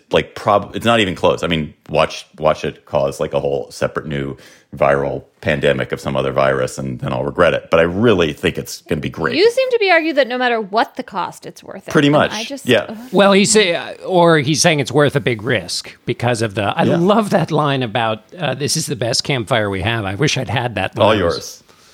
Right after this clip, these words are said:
Speaker 1: yours.
Speaker 3: Uh, well, it's, <laughs> um,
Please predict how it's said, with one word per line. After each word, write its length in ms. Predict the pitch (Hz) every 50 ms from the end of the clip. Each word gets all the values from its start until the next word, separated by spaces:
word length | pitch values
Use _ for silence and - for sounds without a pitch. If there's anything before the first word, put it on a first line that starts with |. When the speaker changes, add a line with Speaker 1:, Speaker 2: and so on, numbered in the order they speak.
| _ _ _ - - - - - - - - _ _ _ _ _ _ -
Speaker 1:
yours. 140 | 190 175 -
Speaker 3:
Uh, 60 | 190
well, 240 | 170 160 156 147 143
it's, 340 | 120 - - - - - _ _ _ _ _ - 466 - - - -
<laughs> 400 | - - 156 143 - - - -
um, 440 | 226 208 185 - 185 185 185 165